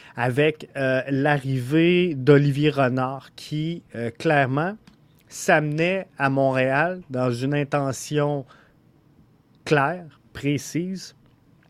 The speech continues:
de former, euh, une identité sportive. De, de, non seulement de former, mais de forger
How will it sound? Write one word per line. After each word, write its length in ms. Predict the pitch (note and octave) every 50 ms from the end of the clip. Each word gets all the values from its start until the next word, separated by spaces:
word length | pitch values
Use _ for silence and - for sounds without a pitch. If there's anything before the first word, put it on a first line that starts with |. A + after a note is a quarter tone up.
| _ _ - - - B2
de 340 | A#2+ B2 D3 D3+ E3 E3+ - -
former, 720 | - - - - F#3 E3 C3 B2+ C#3+ D3+ D#3+ E3+ F#3 F#3 - - - - - - - - - - - - - _ -
euh, 520 | - B2+ B2 B2 B2 B2 B2 B2 B2 B2 A2+ - - - - - - - - _ _ _ _ _ _ - E3
une 120 | D#3 D3+
identité 680 | D3+ C#3+ C3+ D3+ D3 D#3 D3+ - - - - F3+ F#3 F3
sportive. 880 | - - - - D#3+ C3 - - - - D3 C#3 B2+ A#2 G2+ - - A#2+
De, 280 | C3 C3 C#3 C#3 D3 D3
de, 180 | C#3 C3+ D3 D#3
non 200 | D#3 D#3 F3+ G3+
seulement 260 | G#3 - A#3 A3+ A#3 A3+
de 60 | -
former, 400 | - - G3 D3+ C#3+ F3+ A3 A#3
mais 100 | G#3+ F3
de 140 | C#3+ C#3 B2+
forger 800 | - - - - A3 F3 C3+ B2+ B2+ C3 C#3+ E3 G3+ A3+ A#3+